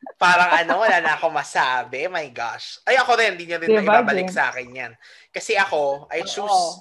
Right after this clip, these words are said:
Speaker 1: I, I watch, but sometimes I choose not to watch because I don't want.
Speaker 2: Yeah. Mm-mm.
Speaker 1: Hindi ako, hindi naman kasi ako market nun. Pero hindi rin ako naghahanap.
Speaker 2: Oo.
Speaker 1: Kasi hindi nga ako
Speaker 2: Mm-mm.
Speaker 1: market nun eh.
Speaker 2: Mm-mm.
Speaker 1: Diba? Market ako ng ano,
Speaker 2: At
Speaker 1: ng
Speaker 2: hindi mo
Speaker 1: bakya.
Speaker 2: pwedeng pilitin.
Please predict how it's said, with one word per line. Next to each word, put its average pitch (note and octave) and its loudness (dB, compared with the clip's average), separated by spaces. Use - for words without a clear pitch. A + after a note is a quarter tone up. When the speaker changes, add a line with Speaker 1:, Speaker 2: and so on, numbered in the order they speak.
Speaker 1:
I, G3+ -4
I C4 4
watch, F#3+ 2
but F3+ -2
sometimes G3+ -4
I E3+ -10
choose F3 -12
not E3+ -6
to D#3+ -12
watch C#3 -6
because D3+ -16
I D#3 -10
don't C3+ -12
want. A#2+ -14
Speaker 2:
Yeah. F3+ -4
Mm-mm. G#3+ -12
Speaker 1:
Hindi B3 0
ako, B3+ 2
hindi B3 -8
naman C4+ -2
kasi A#3 -4
ako G#3+ 0
market D#3+ -2
nun. D3 -14
Pero C#4+ -2
hindi F4+ -4
rin F#3 -6
ako E3+ -6
naghahanap. D#3+ 2
Speaker 2:
Oo. - -20
Speaker 1:
Kasi B3+ -12
hindi D4+ 0
nga C4+ 0
ako C#4 -2
Speaker 2:
Mm-mm. A3+ 0
Speaker 1:
market G#3+ 0
nun F#3 -14
eh. C3 -20
Speaker 2:
Mm-mm. C4+ -2
Speaker 1:
Diba? D#3+ 0
Market G3 0
ako - -2
ng G3 0
ano, C#3+ -4
Speaker 2:
At D4 2
Speaker 1:
ng F4+ 0
Speaker 2:
hindi F4+ 2
mo F4+ 0
Speaker 1:
bakya. - -2
Speaker 2:
pwedeng C#4+ 0
pilitin. A3+ -6